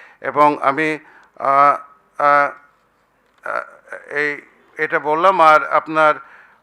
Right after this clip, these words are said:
বাংলাদেশের যে শিক্ষা প্রতিষ্ঠানগুলোতে,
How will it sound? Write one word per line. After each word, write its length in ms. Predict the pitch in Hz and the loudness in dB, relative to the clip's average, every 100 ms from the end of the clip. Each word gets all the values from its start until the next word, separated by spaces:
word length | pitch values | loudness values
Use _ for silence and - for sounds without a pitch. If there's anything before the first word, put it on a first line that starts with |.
| _ | _
বাংলাদেশের 800 | 143 156 160 156 147 180 175 156 | -2 0 -2 -6 -8 -6 -6 -8
যে 280 | 127 165 165 | -8 -6 -6
শিক্ষা 300 | - 151 160 | -8 -10 -10
প্রতিষ্ঠানগুলোতে, 1120 | 165 156 160 - 160 147 156 160 - 165 160 | -10 -12 -14 -10 -10 -8 -10 -12 -8 -6 -6